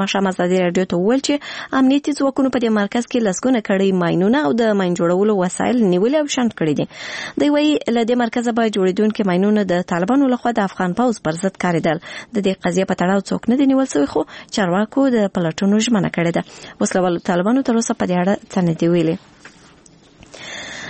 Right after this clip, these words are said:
روسیه او تاجکستان د سه شنبې په ورځ د افغانستان سره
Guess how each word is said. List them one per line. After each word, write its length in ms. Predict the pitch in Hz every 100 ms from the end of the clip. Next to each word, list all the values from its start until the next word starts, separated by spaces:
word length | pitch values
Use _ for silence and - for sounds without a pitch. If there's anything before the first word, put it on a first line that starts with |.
| - -
روسیه 360 | 294 302 349
او 60 | 320
تاجکستان 560 | 277 226 226 - 269 269 269 214 220
د 40 | 226 233 226 - 190
سه 100 | - 285
شنبې 200 | 226 190 185
په 40 |
ورځ 120 | 180 185
د 60 |
افغانستان 440 | 185 214 214 254 254
سره 200 | 254 240